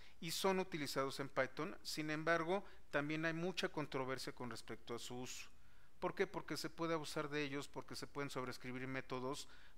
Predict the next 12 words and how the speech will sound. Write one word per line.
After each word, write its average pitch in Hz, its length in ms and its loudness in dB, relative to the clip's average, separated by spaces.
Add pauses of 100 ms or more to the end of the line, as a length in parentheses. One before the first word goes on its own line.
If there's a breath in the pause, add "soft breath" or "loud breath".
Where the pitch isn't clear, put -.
porque, 165 460 4 (320 loud breath)
eh, 165 300 4
existen 190 380 4
muchos 180 440 2
riesgos 147 640 2 (180)
de 127 180 -2
este 123 260 -2
tipo 135 460 -4 (300 loud breath)
utilizando 127 1000 -2
las 110 280 -6
superclases - 720 -6
así. 107 260 -4